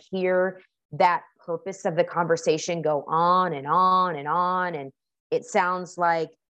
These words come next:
"We're gonna figure out what your goals are. I wanna answer your questions. I wanna set you up for success."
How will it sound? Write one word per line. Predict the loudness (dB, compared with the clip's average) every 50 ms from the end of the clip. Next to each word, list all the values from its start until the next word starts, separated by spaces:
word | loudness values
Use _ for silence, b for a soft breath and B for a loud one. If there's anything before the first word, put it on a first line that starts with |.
| _ _ _ -8
"We're | -2 0 0 0
gonna | 0 -2 -4
figure | -4 -6 -6 -2 0 0
out | -2 -2
what | -2 -6 -6 -6
your | -6 -6
goals | -2 0 0 0 0 0 -2 -2
are. | -2 0 2 2 2 0 0 -2 -2 -4
I |
wanna | -4 -6 -6 -8 -6
answer | -8 -8 -8 -8 -6 -4 0
your | 0 0
questions. | -2 -2 -2 -2 -2 -2 -4 -8 -6 -6 -4 -4 -6 -8 -10 -8 -6 -2
I | 0 2 2
wanna | 2 0 -2 -4 -6
set | -8 -6 -6 -6 -4
you | -2 0 0
up | 0 -2 -2
for | -6 -8
success." | -6 -8 -12 -14 -8 -2 0 2 2 2 0 -2